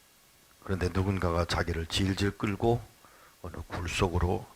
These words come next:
들어갔다고 합니다. 이 사람은 예수 믿는 사람이 아니었습니다. 굴 속에 들어가서 시간을 보내는데 전혀 알아들을 수 없는 언어로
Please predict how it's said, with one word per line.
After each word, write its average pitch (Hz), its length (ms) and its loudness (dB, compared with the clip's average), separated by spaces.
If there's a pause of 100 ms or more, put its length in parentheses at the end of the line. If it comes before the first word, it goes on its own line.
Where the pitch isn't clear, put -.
(120)
들어갔다고 82 600 -10
합니다. - 460 -12 (1900)
이 - 40 -16
사람은 113 320 8
예수 110 220 10
믿는 117 180 6
사람이 95 340 4
아니었습니다. 90 840 -4 (1200)
굴 95 140 -4
속에 85 280 4
들어가서 80 480 0
시간을 95 420 4
보내는데 80 600 -4 (1080)
전혀 - 400 2
알아들을 113 440 12
수 - 140 0
없는 101 240 2
언어로 90 580 6